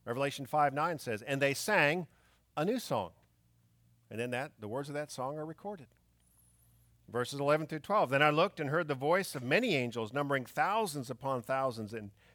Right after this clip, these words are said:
ten thousand times ten thousand. They encircled the throne of the living creatures and the elders. In a loud voice, they sang." That's hard for us to imagine. Angels numbering ten thousands upon ten thousands, and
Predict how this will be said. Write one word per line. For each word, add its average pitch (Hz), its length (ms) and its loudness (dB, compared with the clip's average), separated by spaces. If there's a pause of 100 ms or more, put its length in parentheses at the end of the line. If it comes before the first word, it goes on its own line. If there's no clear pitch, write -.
(120)
ten 247 260 0
thousand 190 520 -4
times 160 300 -8
ten 143 280 -10
thousand. 120 480 -8 (1120)
They 156 140 4
encircled 233 440 0
the 214 100 -2
throne 151 360 0
of 123 60 -4
the 120 60 -6
living 165 280 -4
creatures 123 420 -8
and 117 100 -6
the 120 100 -4
elders. 123 340 -4 (300)
In 143 120 0
a 135 60 6
loud 208 300 8
voice, 180 500 2 (600)
they 123 140 -6
sang." 104 420 -6
That's 165 180 -8
hard 160 240 -4
for 143 120 -10
us 127 100 -10
to 131 80 -10
imagine. 117 380 -10 (220)
Angels 160 400 -6
numbering 123 380 -6
ten 165 320 -12
thousands 151 520 -12
upon 113 300 -12
ten 139 240 -12
thousands, 143 500 -12
and 104 240 -8